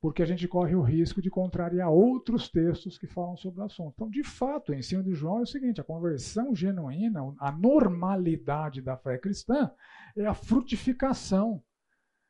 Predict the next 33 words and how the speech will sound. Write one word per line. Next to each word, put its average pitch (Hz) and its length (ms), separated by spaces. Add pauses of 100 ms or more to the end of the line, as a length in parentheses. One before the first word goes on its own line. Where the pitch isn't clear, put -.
(300)
é 156 60
a 101 80
santidade. 202 1040 (540)
Vocês 190 260
foram 214 220
salvos 208 340
para 226 320
as 208 80
boas 190 380
obras. 175 480
Esse 190 160
é - 20
o 277 60
normal, 254 680 (100)
essa 165 220
é - 20
a 277 60
norma, 233 680 (280)
essa - 160
é - 20
a - 20
vontade 233 540
de 240 120
Deus. 202 640 (360)
As 254 180
exceções 190 540
são 220 160
tratadas 180 580
em 190 60
outros 202 220
textos. 180 440
E 208 60
também, 262 600